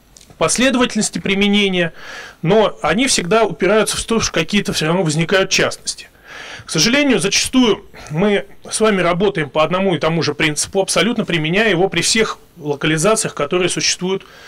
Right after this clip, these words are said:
при плоскоклеточном раке головы и шеи. Это и полость рта, это и гортань, это синоназальные синусы, все равно,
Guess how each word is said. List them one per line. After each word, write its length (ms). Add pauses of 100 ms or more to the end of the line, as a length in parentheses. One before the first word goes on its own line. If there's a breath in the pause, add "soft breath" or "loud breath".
(300 loud breath)
при 100
плоскоклеточном 640
раке 220
головы 300
и 20
шеи. 300
Это 180
и 80
полость 380
рта, 500
это 220
и 40
гортань, 500
это 120
синоназальные 720
синусы, 400
все 140
равно, 280